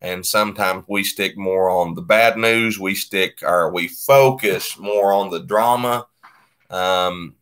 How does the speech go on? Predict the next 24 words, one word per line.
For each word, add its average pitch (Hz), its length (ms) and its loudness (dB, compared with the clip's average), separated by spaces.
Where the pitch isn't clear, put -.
is 90 180 -8
qualifications 104 800 0
of 87 60 -10
ministers. 101 640 -2
And 71 120 -20
we, 65 260 -16
we 76 240 -20
think 92 320 -8
about 92 380 0
pulling 101 380 2
papers. - 680 0
Um, 87 720 -2
but 95 260 2
here's, 127 460 0
here's, 117 500 0
I, 107 160 2
I 104 200 4
want 127 360 -2
you - 60 -20
to 131 60 -4
look 123 220 0
deeper 110 420 0
than 87 180 -6
that. 82 400 -12